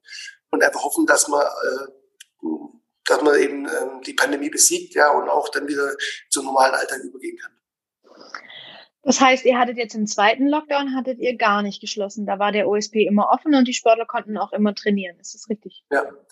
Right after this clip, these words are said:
Speaker 1: Also wir hatten wirklich, ich, ich, ich erinnere mich nämlich g-, ganz genau dran, ich meine im März, April mal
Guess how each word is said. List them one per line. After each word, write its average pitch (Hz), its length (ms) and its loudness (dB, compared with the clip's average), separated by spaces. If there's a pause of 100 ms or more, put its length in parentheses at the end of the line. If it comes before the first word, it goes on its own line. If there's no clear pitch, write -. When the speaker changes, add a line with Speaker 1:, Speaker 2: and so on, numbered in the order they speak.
(340)
Speaker 1:
Also 151 160 4
wir 185 80 8
hatten 208 180 0
wirklich, - 320 2
ich, - 420 -12
ich, - 240 -20
ich 175 140 -2
erinnere 185 240 6
mich 190 120 2
nämlich - 300 -4
g-, - 140 -10
ganz - 240 2
genau - 240 4
dran, - 200 -2
ich - 120 -12
meine 175 420 2
im 151 400 -10
März, 175 280 4
April 170 340 -2
mal 147 240 0